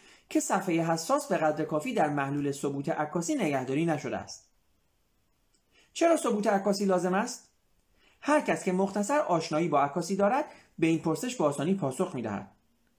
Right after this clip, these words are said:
برای جدا کردن برومید نقره‌ای که بر اثر نور تجزیه نشده است.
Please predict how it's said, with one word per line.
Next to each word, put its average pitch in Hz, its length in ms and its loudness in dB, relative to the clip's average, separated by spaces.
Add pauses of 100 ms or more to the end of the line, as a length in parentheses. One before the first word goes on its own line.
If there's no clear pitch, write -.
(480)
برای 147 460 4
جدا 131 220 0
کردن 143 400 0
برومید 139 440 0
نقره‌ای 135 680 0 (300)
که 156 120 -2
بر 131 140 4
اثر 262 340 0
نور 214 280 4
تجزیه 131 400 -2
نشده 165 360 -2
است. - 320 -14